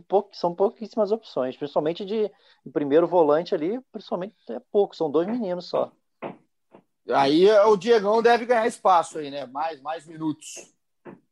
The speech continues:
Speaker 1: É, eu imagino o Diego mais fazendo função do, do Gerson, né? Um segundo volante, assim. Agora, pra primeiro volante, ele tá feia coisa.
Speaker 2: É, primeiro, talvez o Daniel seja até a primeira opção pós-Arão ali do que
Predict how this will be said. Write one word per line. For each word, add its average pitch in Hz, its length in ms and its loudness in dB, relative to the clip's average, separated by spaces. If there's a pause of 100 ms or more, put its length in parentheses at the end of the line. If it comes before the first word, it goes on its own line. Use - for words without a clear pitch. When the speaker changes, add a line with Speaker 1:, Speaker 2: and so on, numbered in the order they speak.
(840)
Speaker 1:
É, 254 140 2
eu 139 80 6
imagino 160 440 0
o 233 80 -4
Diego 214 320 0
mais 226 220 -2
fazendo 247 300 -4
função 240 400 -4
do, 269 220 -4
do 247 120 -6
Gerson, 175 400 0
né? 147 140 -6
Um 143 80 -8
segundo 135 400 -8
volante, 127 560 -2
assim. 113 360 -20
Agora, 123 320 2
pra 139 160 0
primeiro 151 460 -2
volante, 156 560 0
ele 185 140 -6
tá 311 200 -8 (260)
feia 202 220 -4
coisa. 135 400 -4 (500)
Speaker 2:
É, 180 80 -6
primeiro, 233 380 -6
talvez 262 300 0
o 330 60 -6
Daniel 269 400 2
seja 254 220 -4
até 240 320 -4
a 240 340 -6
primeira 220 320 -8
opção 214 240 -10
pós-Arão 175 720 -4
ali 147 240 -10
do 233 160 -16
que 214 540 -2